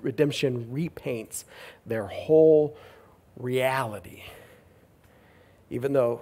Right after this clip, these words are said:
ninety percent of it was not great, the, the final act of God's redeeming quality and redeeming nature is that their whole story gets repainted through this lens of redemption.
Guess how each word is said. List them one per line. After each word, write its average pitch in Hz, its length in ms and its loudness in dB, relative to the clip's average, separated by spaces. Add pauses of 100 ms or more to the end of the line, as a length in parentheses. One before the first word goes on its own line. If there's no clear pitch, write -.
ninety 123 560 -2
percent 139 360 0
of 120 140 0
it 120 120 -2
was 113 360 -6 (280)
not 147 260 2
great, 160 480 0 (1600)
the, 127 200 -2 (140)
the 127 180 -4
final 160 440 4
act 139 220 0
of 110 160 -10
God's 135 520 2
redeeming 160 1000 2 (680)
quality 147 760 6
and 123 140 0
redeeming 147 480 2
nature 131 320 0
is 117 120 -4
that 120 120 -6
their 117 120 -2
whole 139 340 0
story 127 440 0
gets 107 220 -6
repainted 120 840 -6 (420)
through 135 120 -2
this 127 200 -4
lens 135 680 0
of 113 200 -6
redemption. 110 640 -10